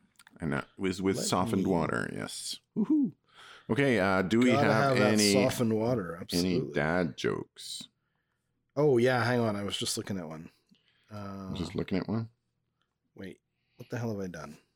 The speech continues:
Speaker 1: <laughs>
Speaker 2: It's asking me to sign up for, like, a dad joke of the day. No thanks.
Speaker 1: <laughs>
Speaker 2: Uh, did you hear the rumor about butter?
Speaker 1: <laughs>
Speaker 2: Well, I'm not gonna spread it.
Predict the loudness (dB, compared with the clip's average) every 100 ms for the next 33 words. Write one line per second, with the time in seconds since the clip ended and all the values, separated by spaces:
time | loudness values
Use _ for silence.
0 | _ -20 -20 _ _ -6 -4 -8 -8 -8
1 | -10 _ -14 -12 -18 -18 -20 -20 -20 -12
2 | -6 -2 -2 -2 0 0 -2 -2 -2 -2
3 | -6 -6 -10 -16 -20 -18 -10 -6 -4 -6
4 | -4 0 2 2 2 2 2 0 -2 -4
5 | -4 -4 -6 -10 -6 -4 -2 -4 -6 -12
6 | -16 -18 -20 -20 -16 -8 -6 -8 _ -12
7 | -10 -8 -8 -8 -8 -8 -8 -10 -12 -14
8 | -20 _ _ _ _ _ _ _ _ _
9 | -20 -20 _ _ _ _ _ _ -2 2
10 | 6 6 6 6 6 4 6 4 4 2
11 | 2 2 0 -4 -10 -18 -20 -20 -20 _
12 | -12 -10 -10 -14 _ _ -14 -4 -2 0
13 | 2 2 0 -2 -2 -4 -2 -2